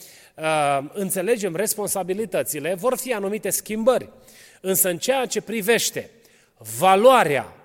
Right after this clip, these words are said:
bisericii locale, lucrurile nu se pot schimba, pentru că această valoare este dată de prezența lui Hristos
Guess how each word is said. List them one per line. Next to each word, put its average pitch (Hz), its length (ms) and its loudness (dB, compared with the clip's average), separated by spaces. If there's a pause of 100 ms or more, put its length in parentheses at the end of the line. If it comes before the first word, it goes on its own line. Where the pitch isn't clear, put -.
bisericii 160 920 0
locale, 165 800 -2 (540)
lucrurile 254 580 0
nu 220 200 -2
se 247 180 2
pot 233 240 2
schimba, 196 640 -2 (260)
pentru 185 400 -2
că 175 260 -2 (120)
această 247 580 0
valoare 196 760 0 (300)
este 214 440 2
dată 247 460 2
de 196 100 0
prezența 180 640 2
lui 185 160 -4
Hristos - 760 2